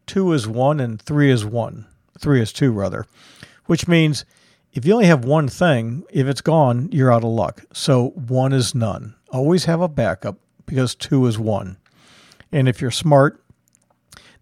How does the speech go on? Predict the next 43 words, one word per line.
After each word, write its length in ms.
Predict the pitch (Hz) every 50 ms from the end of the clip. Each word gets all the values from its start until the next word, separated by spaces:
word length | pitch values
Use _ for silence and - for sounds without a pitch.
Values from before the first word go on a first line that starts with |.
| -
not 160 | 151 147 156
only 200 | 175 180 180 165
do 80 | 139 139
you 120 | 151 143
have 200 | 123 135 143 131
your 100 | 123 123
primary 600 | 120 - - 156 147 143 143 139 139 139 139 127
service 420 | - - - 151 139 131 135 - -
revolver, 520 | 151 131 110 113 123 127 127 127 143 156
you 220 | 151 123 117 117 110
have 180 | 117 123 120
a 60 | 127
backup 540 | 120 110 107 135 135 131 - - 143 - -
gun, 300 | 123 123 123 123 123 135
and 180 | 139 120 120 117 _ - - - - - _ _
you 100 | - 170
have 200 | 127 123 135 127
some 240 | - - - 165 - -
other 240 | - 165 185 190 160
type 260 | - - 151 147 123
of 140 | 143 127 117
device 480 | 123 117 107 120 120 120 131 131 -
to 320 | - - 131 120 120 123 123 _ _ _ _ _ _ _ _ _ _ _ _ _ _ _ _ _ _ -
have 160 | 147 143 123
a 80 | 131 123
force 420 | - - 160 160 156 131 - -
multiplier 600 | 143 135 139 135 - - - 139 127 123 123 123
to 100 | 131 135
take 280 | - - 135 143 156 127
down 320 | 131 127 123 123 127 127
whoever 460 | 104 101 127 123 127 139 151 180 202
you're 200 | 196 180 170 180
dealing 360 | 170 143 139 120 110 110 110
with. 380 | 107 110 127 175 - - - _ _ _ _ _ _ _ _ _ _ _ _ _ _ _ _ -
Now, 40 | 156
some 200 | - - 170 147
people, 160 | 156 147 120 - - _ _ _ _
people 220 | - 160 156 123 123
will 60 | 120
say 160 | - - 143
that's 200 | 127 110 - -
overkill, 600 | - 185 190 180 151 113 - - 143 123 135 139
but 160 | 131 143 143